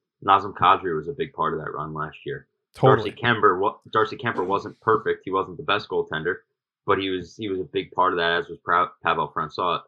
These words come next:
Speaker 1: Francois, Francouz. Um, Georgiev's there now. You replace Kadri with Evan Rodriguez. Like,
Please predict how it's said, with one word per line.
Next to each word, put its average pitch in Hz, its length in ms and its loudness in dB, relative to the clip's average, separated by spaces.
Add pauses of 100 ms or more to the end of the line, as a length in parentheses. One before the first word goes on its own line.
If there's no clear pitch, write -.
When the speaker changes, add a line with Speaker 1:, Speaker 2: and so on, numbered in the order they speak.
Speaker 1:
Francois, 82 640 -4
Francouz. 82 460 -4 (680)
Um, 87 420 -2 (280)
Georgiev's 110 480 2
there 92 180 -2
now. 85 300 -6 (200)
You 85 140 -8
replace 87 360 -4
Kadri 92 320 0
with 92 120 -2
Evan 95 180 -2
Rodriguez. 98 640 -2
Like, 92 180 -4